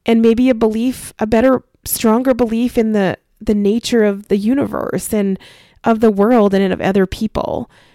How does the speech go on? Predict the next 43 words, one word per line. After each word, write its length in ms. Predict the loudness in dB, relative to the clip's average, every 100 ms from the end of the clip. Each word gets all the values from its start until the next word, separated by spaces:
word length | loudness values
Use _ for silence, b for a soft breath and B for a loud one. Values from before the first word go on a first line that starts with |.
| b
It 160 | -2 -2
changes 520 | 0 2 2 2 0
the 140 | 0
lens 380 | -2 0 -2 0
in 120 | -2
which 200 | -2 -2
we 80 | -4
look 260 | -2 -4 -4
through, 220 | -2 0
really. 380 | 0 -2 -4 -6
And 200 | -6 -4
so 340 | 0 2 2 B B B B B _
it's 180 | -2 -2
confidence 580 | -2 -2 0 -2 -2
in 60 | -2
yourself, 580 | -2 -4 -2 2 2 0
but 100 | -2
it's 120 | 0
also 240 | -2 -2
confidence 680 | -4 -6 -6 -4 -2 -4 -4 -4
in 340 | -2 -2 -4 b b b b b _
life 680 | -2 0 0 -4 -12 -14 -16 -18 -4
and 180 | -2
in 140 | 0 0
the 80 | 0
universe 560 | 2 0 0 -2 -2
and 80 | -2
in 100 | -2
abundance 520 | -2 -2 -2 -2 -2
and 120 | -2
the, 80 | -4 -4
and 160 | -4
the 160 | -4 -6
other 160 | -4 -4
people. 680 | -6 -8 -6 -6 -6 -10 b b b b b _
It 120 | -4
just 260 | 0 -2 -2
changes. 760 | -2 -2 0 -4 -4 -12 -16 -12
It 120 | -6
changes 420 | -2 0 0 -2
who 180 | 0 0
you 240 | 2 0
are 420 | -2 -4 -6 -10